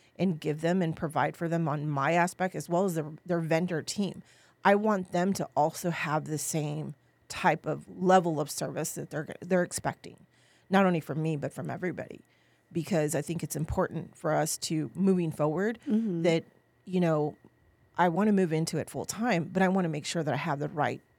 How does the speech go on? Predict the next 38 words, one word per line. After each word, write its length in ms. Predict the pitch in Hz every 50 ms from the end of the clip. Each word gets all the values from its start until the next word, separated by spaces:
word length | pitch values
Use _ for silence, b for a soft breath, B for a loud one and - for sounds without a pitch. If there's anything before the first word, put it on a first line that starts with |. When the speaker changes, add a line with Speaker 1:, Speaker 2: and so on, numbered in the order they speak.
| _ _
Speaker 1:
team 360 | - - - 180 170 156 147
behind 420 | 151 - - - 160 127 123 -
me. 200 | - - - - - - _ -
Speaker 2:
Oh, 140 | - 285 - -
absolutely. 720 | - 190 202 - - - - 170 190 226 190 - 170 170
That's 200 | 202 214 214 -
Speaker 1:
So. 140 | - - - - 170
Speaker 2:
the 80 | 175 170
best 420 | 160 - 196 185 180 190 - - -
thing. 300 | - 165 - - - 185
You 100 | 214 233
gotta 280 | 220 175 160 160 160
have 200 | 160 175 160 151
a 40 | 165
good 300 | 170 - - - - -
team, 340 | - - 180 156 147 151 165
Speaker 1:
Mm-hmm. 320 | 202 190 180 185 156 139 -
Speaker 2:
because 300 | 311 - 285 240 220 214 - _
things 260 | 254 226 220 202 202
will 200 | 196 196 190 185
come 320 | 190 - - 214 196 175
up. 180 | 165 175 - - _ _ b b b b b b
And 200 | - 196 190 185
when 120 | 180 180 180
things 200 | - - 185 185
Speaker 1:
Yes. 100 | 175 -
Speaker 2:
come 220 | - 180 185 202
up, 160 | 220 233 -
you 80 | 170 156
gotta 180 | 180 170 170
have 120 | 175 160 156
a 40 | 156
plan 380 | - - 196 175 175 175 175 - -
A 480 | 196 196 202 202 208 208 214 214 233 - _ _ _ _
through 400 | 180 180 175 175 175 175 180 190 - _ _ _
sometimes 680 | - - - 170 165 185 175 - 208 202 202 214 208 190
Z. 480 | 190 226 254 247 240 254 277 - - -
<laughs> 60 | -